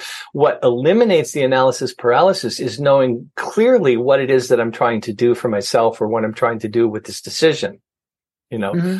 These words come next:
Speaker 1: So I just bought a new car, um, and I wanted something, blah, blah, blah, blah. And I, I listed out my, my desired outcomes,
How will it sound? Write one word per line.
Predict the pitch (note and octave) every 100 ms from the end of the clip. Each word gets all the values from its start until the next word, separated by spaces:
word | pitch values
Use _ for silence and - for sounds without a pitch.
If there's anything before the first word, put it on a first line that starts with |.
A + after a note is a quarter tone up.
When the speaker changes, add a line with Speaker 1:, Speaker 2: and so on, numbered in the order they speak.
| -
Speaker 1:
So | - - B2 A#2 - _
I | - D#3
just | F3 C#3
bought | B2+
a | A#2+
new | A2+
car, | A2 B2+ - - _ _ _ _
um, | A#2 G#2+ G#2 G#2 - - - -
and | C3+ B2+ B2 B2 -
I | C3
wanted | B2 B2+ A#2+
something, | - A#2+ A#2+ B2 A#2 G#2
blah, | A2+ A#2
blah, | A#2
blah, | G2+ G2+
blah. | G#2
And | D3 B2
I, | A#2+ C#3
I | C3
listed | C3 C#3 - C3+
out | B2 B2+
my, | B2 A#2 A2+ A#2 _ -
my | B2+ A#2
desired | A2+ A#2+ C3 A#2+ B2
outcomes, | A#3+ - B2+ G2+ G#2+